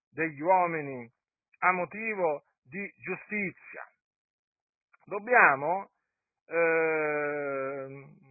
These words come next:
rimetterci nelle mani di colui che giu-, giudica giustamente. Cioè ci do-, dobbiamo raccom-, ci dobbiamo raccomandare a Lui, al Signore. Come dice anche in un altro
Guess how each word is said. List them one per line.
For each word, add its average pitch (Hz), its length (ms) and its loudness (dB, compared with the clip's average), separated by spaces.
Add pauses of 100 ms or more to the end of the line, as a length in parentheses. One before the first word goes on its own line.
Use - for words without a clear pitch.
(280)
rimetterci 202 1040 4 (800)
nelle 190 560 4
mani 240 760 4 (920)
di 208 140 -8
colui 185 360 0
che 160 140 -2
giu-, 147 300 -8
giudica 151 380 -6
giustamente. 131 500 -8
Cioè 208 200 2
ci 214 120 -10
do-, 214 120 -6
dobbiamo 214 440 6
raccom-, 220 420 0
ci 202 120 -8
dobbiamo 214 340 2
raccomandare 202 680 6
a 180 40 8
Lui, 180 480 0 (2250)
al 196 300 4
Signore. 185 840 0
Come 160 240 -8
dice 208 300 -2
anche 202 260 4
in 180 80 -2
un 190 120 2
altro 185 540 2